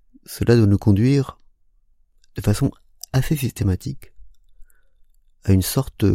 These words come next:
d'humilité. Non pas la grande humilité des sages ou des saints.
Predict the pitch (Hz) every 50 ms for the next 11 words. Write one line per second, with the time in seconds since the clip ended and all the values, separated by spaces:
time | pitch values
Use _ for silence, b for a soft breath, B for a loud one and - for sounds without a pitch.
0 | 92 87 - _ _ _ _ _ _ _ _ _ _ _ _ _ _ _ _ _
1 | _ _ _ _ _ _ - 143 127 92 92 123 120 127 120 110 104 - _ -
2 | 123 120 - _ _ _ _ _ _ _ - _ - - _ _ _ _ _ _
3 | _ _ _ _ _ _ _ _ _ _ _ _ b b b b b b b b
4 | b b b b b b _ _ _ _ _ _ - - 95 101 117 123 - -
5 | - 135 123 107 95 92 - 87 82 104 117 131 117 98 98 90 92 85 80 87
6 | - _ - - 107 104 95 87 85 - - - - 131 123 - 78 - - -
7 | - 92 92 87 82 87 101 107 - - - - _ _ - _ _ _ _ _
8 | _ _ _ _ _ _ _ _ _ _ _ _ _ _ _ _ _ _ _ _
9 | _ _ _ - 87 - 87 82 - - - 107 92 -